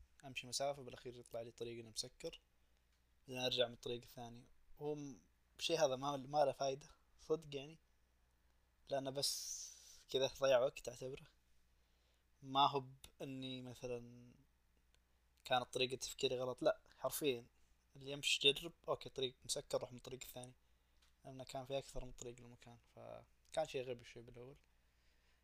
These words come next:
الثاني كان فيه الظاهر شيء زي كذا، بس أخف بكثير لدرجة إنه ممكن أعتبره شيء حلو حتى.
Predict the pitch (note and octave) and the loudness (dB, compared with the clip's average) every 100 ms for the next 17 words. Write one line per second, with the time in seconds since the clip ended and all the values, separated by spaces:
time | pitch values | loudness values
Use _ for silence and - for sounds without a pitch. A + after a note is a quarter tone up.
0 | _ _ - G#3 C#4+ D4+ C#4+ - B3+ A3+ | _ _ 0 2 2 -4 -14 -12 -10 -10
1 | - - B3 A#3 C#3 B2 B2 B2+ C3 A#2+ | -4 -2 0 0 0 -2 -8 -2 0 0
2 | A2+ - B2 A#2+ - D3 B2+ C3 B2 - | -4 -10 -12 -16 -8 -4 -4 -4 -2 -2
3 | - - - - - - C3 A#2+ C3+ C3 | -2 -4 -8 -18 -10 -6 -6 -6 -8 -10
4 | - D3 D#3 D#3 D3+ - B2+ C3+ B2+ A#2+ | -6 -6 -6 -6 -8 -8 -2 0 2 -2
5 | B2 B2 A#2+ B2 - _ _ _ _ _ | -8 -10 -10 -10 -16 _ _ _ _ _
6 | _ _ _ _ _ _ - C3+ C3 B2+ | _ _ _ _ _ _ -10 -6 -6 -4
7 | C#3 B2+ B2 A#2+ B2+ A#2 A2+ - | -4 -2 -2 -2 -4 -6 -10 -18